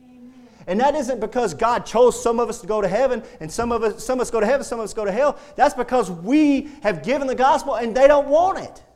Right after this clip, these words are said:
Speaker 2: But when the good news comes, it's like, "Okay, guys, load up. Let's all go to heaven." There's gonna be people show up like it, the Bible says, and say, "Okay, uh, let me in."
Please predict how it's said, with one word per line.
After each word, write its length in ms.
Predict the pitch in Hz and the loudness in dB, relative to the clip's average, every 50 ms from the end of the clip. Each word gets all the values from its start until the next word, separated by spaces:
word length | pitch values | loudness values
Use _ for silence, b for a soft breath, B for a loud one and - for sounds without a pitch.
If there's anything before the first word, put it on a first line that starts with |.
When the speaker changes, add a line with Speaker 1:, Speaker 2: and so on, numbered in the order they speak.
| _ _ _ _ _ _ _ _ _ _ _ _ - 147 147 - - B B B B B B B B B B B B B - | _ _ _ _ _ _ _ _ _ _ _ _ -20 -20 -20 -20 -20 B B B B B B B B B B B B B 4
Speaker 2:
But 220 | 143 254 277 262 262 | 8 10 10 10 10
when 120 | 285 269 | 6 6
the 100 | 254 240 | 6 2
good 280 | - - 311 330 311 294 | 2 4 2 2 2 2
news 240 | 311 311 285 - | -2 -2 -2 -4
comes, 380 | - - 302 330 320 320 247 233 | 0 2 4 4 4 4 2 0
it's 60 | 254 | -2
like, 180 | 233 214 202 214 | -2 -2 0 4
"Okay, 400 | 247 277 294 285 311 311 302 - | 4 4 4 6 4 2 4 4
guys, 300 | 262 254 254 240 170 160 | 4 2 2 2 -2 -6
load 340 | 160 185 247 294 302 311 302 | -2 2 4 4 6 6 6
up. 180 | 311 302 - 208 | 6 4 4 0
Let's 140 | 226 220 - | -6 -2 0
all 160 | 269 285 285 | 2 2 4
go 160 | - 294 294 | 6 6 6
to 80 | 285 262 | 6 6
heaven." 300 | 269 311 302 285 269 - B B B | 6 4 4 2 0 -6 B B B
There's 160 | 226 277 269 | -6 -4 -2
gonna 180 | 269 302 285 262 | 2 4 4 4
be 60 | - | 2
people 240 | 277 285 277 - - | 0 -2 -2 -4 -4
show 260 | - - 254 247 262 | -2 0 2 4 6
up 160 | 302 302 - | 6 4 4
like 220 | 254 233 233 - 247 | 0 -6 -4 -6 -8
it, 80 | 202 | -10
the 60 | 220 196 | -6 -4
Bible 280 | 233 247 254 254 247 | -2 0 0 0 0
says, 360 | 233 - - 294 311 302 247 220 | -2 0 2 4 4 4 4 0
and 100 | 202 - | -8 -6
say, 160 | 233 226 - B B B B 262 | -6 -8 -8 B B B B -6
"Okay, 320 | 294 285 285 262 262 262 B B B B B B | -4 -2 2 0 0 0 B B B B B B
uh, 260 | 180 180 180 165 - - - - - - - 180 | 0 0 0 0 0 -4 -8 -10 -10 -12 -12 -6
let 180 | 185 233 254 | -2 -2 0
me 220 | 285 302 302 311 320 | 0 0 0 2 4
in." 320 | 311 285 262 254 240 | 4 4 4 2 -4